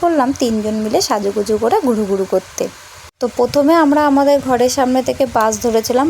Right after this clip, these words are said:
বাস ধরে এখন চলে এসেছি সিদাম্বরম। আবার সিদাম্বরমের এখান থেকে কিন্তু বাস চেঞ্জ করে তারপরে আমাদের যেতে হবে পিছেবরম। আমাদের ঘরের কাছ থেকে খুব একটা বেশি দূরে নয়, যদি আমরা বাইকে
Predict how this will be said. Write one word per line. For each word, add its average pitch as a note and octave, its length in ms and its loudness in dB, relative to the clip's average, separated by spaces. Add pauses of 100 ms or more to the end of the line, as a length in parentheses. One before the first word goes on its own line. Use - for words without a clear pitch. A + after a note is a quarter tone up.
(120)
বাস G#3 160 -2 (120)
ধরে A#3 140 -2 (100)
এখন A#3 140 -6 (120)
চলে G#3 240 0
এসেছি - 200 -2 (120)
সিদাম্বরম। G3+ 520 0 (420)
আবার A#3+ 180 0 (100)
সিদাম্বরমের C4+ 760 0
এখান A#3+ 280 -2
থেকে A#3 160 -2 (120)
কিন্তু A3+ 220 -2 (160)
বাস G#3 200 0 (140)
চেঞ্জ A3 200 0 (180)
করে A#3+ 260 2 (440)
তারপরে A3+ 360 2 (180)
আমাদের A3 300 -2 (100)
যেতে G#3 260 -2
হবে A3+ 180 0 (120)
পিছেবরম। F#3+ 580 -2 (720)
আমাদের C4 380 0
ঘরের C4+ 420 0
কাছ D4+ 120 -2 (140)
থেকে E4+ 160 0 (120)
খুব C#4 140 0 (120)
একটা D4 180 -2
বেশি C4 280 0 (100)
দূরে C4+ 300 4
নয়, A#3 220 2
যদি A3+ 240 2
আমরা C#4+ 120 2 (100)
বাইকে A3 280 0